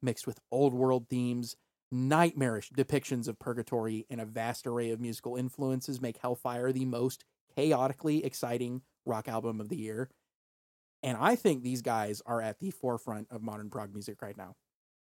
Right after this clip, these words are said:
If they stay on this track, they're heading to all-time great status. I love this record so much. The musicianship is insane.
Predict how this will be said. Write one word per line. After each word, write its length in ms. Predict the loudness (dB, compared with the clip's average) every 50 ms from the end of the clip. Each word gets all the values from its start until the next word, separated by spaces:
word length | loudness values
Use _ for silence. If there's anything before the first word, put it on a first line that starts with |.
| _ _ _ _ _ _ _ _ _ _ _ _ -2
If 180 | 0 0 2 2
they 220 | 0 2 2 2
stay 260 | 2 2 0 0 0 0
on 120 | 0 0
this 120 | 0 -2
track, 320 | -2 -2 -2 -2 -2 -2 -4
they're 460 | 0 0 2 2 2 2 0 0 -2 -6 _ _ _ _ _ _ _ _ _ _ _ _ -4
heading 320 | 0 4 4 4 2 2
to 440 | 0 0 0 2 2 0 -4 -6 -10 _ _ _ _ -6
all-time 360 | -2 -2 -2 -2 -2 -6 -6
great 180 | -6 -8 -8 -8
status. 340 | -8 -10 -10 -10 -12 -18 _ _ _ _ _ _ _ _ _ _ _ -4
I 120 | 0 2 4
love 180 | 4 4 2
this 160 | 2 0 0
record 300 | 0 -2 0 0 -4 -4
so 320 | -4 -8 -4 0 2 2 2
much. 340 | 2 0 -2 -4 -6 -10 _ _ _ _ -2
The 100 | 0 0
musicianship 880 | 2 2 0 0 0 0 -2 0 0 -2 -2 -2 0 2 2 2 0 -4 _ _ _ _ _ -4
is 160 | -4 -2 0
insane. 640 | -2 -2 -2 -6 -6 -8 -8 -8 -10 -10 -12 -12